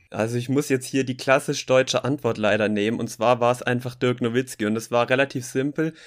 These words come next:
Ich hatte so als Kind schon immer so geguckt, welcher Prominente hat denn mit mir am selben Tag Geburtstag, und dann war's halt Dirk Nowitzki, ich hatte dieselbe Haarlänge wie der und dann, ja,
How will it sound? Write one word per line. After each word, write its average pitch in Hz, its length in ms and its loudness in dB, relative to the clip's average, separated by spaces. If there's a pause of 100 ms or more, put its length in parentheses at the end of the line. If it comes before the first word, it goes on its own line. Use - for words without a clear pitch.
(200)
Ich - 80 -20
hatte 147 220 2
so 143 220 0
als 127 200 0
Kind 185 280 2
schon 151 160 0
immer 156 160 2
so 143 80 -2
geguckt, 143 340 -2 (280)
welcher 147 340 4
Prominente 131 680 2
hat 127 200 0
denn 123 100 2
mit 123 160 -2
mir 131 160 0
am 120 80 0
selben 127 320 2
Tag 131 220 2
Geburtstag, 113 480 2
und 107 100 2
dann 110 160 0
war's 131 240 4
halt 127 240 4
Dirk 139 220 4
Nowitzki, 160 480 2
ich 139 220 0
hatte 135 180 4
dieselbe 131 420 6
Haarlänge 165 480 6
wie 156 100 4
der 165 480 4
und 147 300 4
dann, 143 300 6
ja, 143 200 8